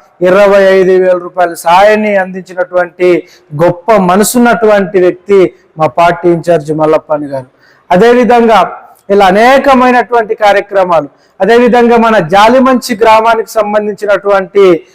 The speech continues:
మా పార్టీ నాయకుడు మరి తండ్రి ఆరోగ్యం బాగలేదని తెలుసుకున్న వెంటనే ఆయనకి కూడా అప్పటికప్పుడే వెంటనే పదివేల రూపాయలు ఆర్థిక సాయం చేయడం,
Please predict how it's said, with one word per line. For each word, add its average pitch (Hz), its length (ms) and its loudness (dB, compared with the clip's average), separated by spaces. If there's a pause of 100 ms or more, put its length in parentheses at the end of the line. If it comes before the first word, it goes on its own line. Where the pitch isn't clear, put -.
(140)
మా 175 180 0
పార్టీ 196 540 2
నాయకుడు 202 840 0 (360)
మరి 180 260 0
తండ్రి 208 680 0 (180)
ఆరోగ్యం 226 640 2
బాగలేదని 208 680 0
తెలుసుకున్న 202 640 -4
వెంటనే 220 760 0 (280)
ఆయనకి 202 440 0
కూడా 196 320 0
అప్పటికప్పుడే 190 1000 -2 (240)
వెంటనే 180 680 0 (300)
పదివేల 180 420 2
రూపాయలు 170 520 0
ఆర్థిక 170 400 -4
సాయం 180 420 0 (100)
చేయడం, 202 340 0